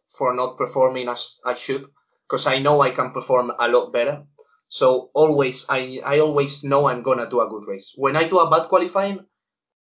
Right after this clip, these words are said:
or I always know I'm gonna do a good race because I believe in myself. I don't know why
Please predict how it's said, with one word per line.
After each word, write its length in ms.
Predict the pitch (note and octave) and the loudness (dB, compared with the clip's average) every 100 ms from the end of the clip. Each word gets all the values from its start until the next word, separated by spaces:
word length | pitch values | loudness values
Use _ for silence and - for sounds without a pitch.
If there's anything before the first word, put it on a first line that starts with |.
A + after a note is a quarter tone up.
| _ - | _ 2
or 200 | D#3+ E3 | 6 6
I 140 | E3+ F3+ | 4 0
always 420 | F3 E3 D3 - | -2 -6 -8 -6
know 220 | D3 E3+ | -4 -2
I'm 120 | F#3+ E3+ | -2 -2
gonna 240 | E3+ D#3+ | -6 -6
do 120 | D#3+ | -2
a 100 | D3 | -2
good 180 | C#3+ D3 | -2 -6
race 360 | E3+ G3 - _ _ _ - | -6 -6 -10 _ _ _ -12
because 340 | C#3 C#3+ C#3+ - | -2 0 0 -2
I 140 | D3 | -2
believe 380 | D3 D3 D3 D3 | -2 -4 -4 -4
in 120 | D3 | -2
myself. 420 | C#3+ C#3+ D#3 F#3 - | -2 0 -2 -2 -4
I 80 | C#3+ | -4
don't 160 | D3 D3+ | -2 -2
know 100 | C#3 | 0
why 200 | C#3+ | 2